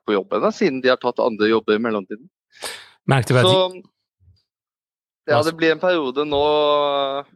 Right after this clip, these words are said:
Speaker 1: med litt underbemanning, men, eh, det skjønner de fleste gjestene.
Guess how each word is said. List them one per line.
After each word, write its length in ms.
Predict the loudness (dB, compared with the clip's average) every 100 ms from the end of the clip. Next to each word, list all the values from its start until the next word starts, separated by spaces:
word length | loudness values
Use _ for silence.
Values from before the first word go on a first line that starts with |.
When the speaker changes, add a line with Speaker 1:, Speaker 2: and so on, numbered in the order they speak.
| _ -6
Speaker 1:
med 120 | -4
litt 180 | -4 -2
underbemanning, 640 | 0 0 0 2 0 0
men, 340 | 0 0 -2 0
eh, 320 | 0 0 -2 -2
det 120 | -4
skjønner 260 | -2 -6 -4
de 80 | -4
fleste 300 | -4 -6 -6
gjestene. 260 | -8 -10